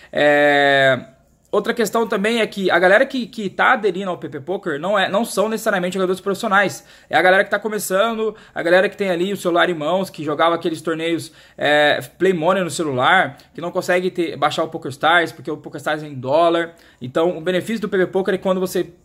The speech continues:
envia o dinheiro pra um agente, ele já te manda o dinheiro em real. Então, é, esses são alguns dos fatores também. É, tem alguns fatores técnicos que é muito, que é muito bacana,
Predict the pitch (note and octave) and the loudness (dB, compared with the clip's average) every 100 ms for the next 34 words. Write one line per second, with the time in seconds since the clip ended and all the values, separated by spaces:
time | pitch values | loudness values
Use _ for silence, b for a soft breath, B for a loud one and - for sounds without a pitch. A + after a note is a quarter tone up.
0 | _ D3 D#3 F#3+ F#3+ G3 G3 E3+ D#3 F#3 | _ -8 -6 0 0 2 0 -2 -4 -6
1 | F3+ C3 B B - D3 F3 F3+ F3+ F#3+ | -8 -12 B B -6 0 0 0 0 0
2 | F#3+ E3 F3+ E3 D3+ D3 F#3 B B B | 0 0 0 0 2 2 0 B B B
3 | - C3 D#3+ E3+ F3 F3 D3+ C3 b b | -12 -4 0 2 2 0 -4 -12 b b
4 | - D3 D3+ F3+ G#3 A#3 G#3+ F#3 G#3 F#3+ | 0 2 4 2 2 2 0 0 -4 -2
5 | F#3 F3+ E3+ C3+ D3+ C3+ E3+ b b b | -2 0 -4 -4 -4 -2 -4 b b b
6 | - D3 D3+ - - - B3+ C#4 C4 B3 | -2 2 2 2 -4 0 4 4 4 -2
7 | G#3 G#3+ G#3 F#3 F#3 F#3 - F3 F#3 - | 0 -2 0 0 0 -6 -6 -6 -6 -12
8 | - F3+ F3+ - F3+ - D3+ F#3 G3 | -6 -4 -4 -2 -2 -2 -2 -4 -6